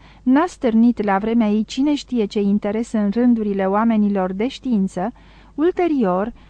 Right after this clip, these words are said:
mai ales către sfârșitul secolului trecut, cercetări întreprinse în insulele Oceaniei păreau să aducă argumente în favoarea ei.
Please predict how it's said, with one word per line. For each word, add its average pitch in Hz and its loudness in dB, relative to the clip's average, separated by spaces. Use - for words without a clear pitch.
mai 247 2
ales 240 2
către 214 -4
sfârșitul 208 -6
secolului 190 -6
trecut, 233 -6
cercetări 311 -2
întreprinse 226 0
în 208 2
insulele 214 0
Oceaniei 202 0
păreau 339 2
să 262 -4
aducă 220 -2
argumente 220 0
în 226 0
favoarea 196 -2
ei. 185 -4